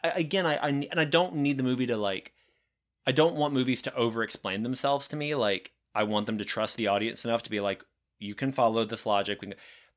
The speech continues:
but it doesn't feel like this movie goes, "Ah, and as a result of what happened, she's kind of shutting out Annie and the sheriff." 'Cause even though they're trying to help her, they are reminders of that time in her life, and she's trying to start something new and totally different. Instead, it's just like,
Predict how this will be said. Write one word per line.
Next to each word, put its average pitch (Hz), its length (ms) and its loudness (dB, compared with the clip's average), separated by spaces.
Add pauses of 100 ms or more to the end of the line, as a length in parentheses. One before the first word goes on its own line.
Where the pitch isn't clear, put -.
(200)
but 135 260 4
it 143 100 0
doesn't 147 320 4
feel 135 180 2
like 117 220 2
this 110 180 -6
movie 107 320 -2
goes, 92 320 -4 (320)
"Ah, 151 300 6
and 110 120 6
as 107 160 2
a 110 80 -2
result 117 400 2
of 113 120 -4
what 107 180 0
happened, 104 380 -2
she's 107 160 -4
kind 107 180 -6
of 101 60 -4
shutting 107 420 2
out 101 300 0
Annie 107 320 -2
and 98 100 -6
the 95 60 -8
sheriff." 131 500 0 (520)
'Cause 135 120 2
even 143 180 4
though 127 60 6
they're 117 120 2
trying 107 260 -2
to 104 40 -4
help 135 240 0
her, 110 160 -4 (160)
they 123 200 8
are 110 180 8
reminders 107 720 0
of 98 240 -6
that 98 220 -2
time 92 260 -6
in 90 80 -10
her 87 140 -8
life, 82 300 -6
and 95 80 -10
she's 110 140 -8
trying 101 280 -4
to 95 60 -10
start 90 260 -6
something 95 340 -8
new 110 220 -2
and 95 100 -6
totally 87 320 -8
different. 98 460 -6 (440)
Instead, 135 280 2
it's 127 120 -4
just 117 200 -4
like, 104 160 -6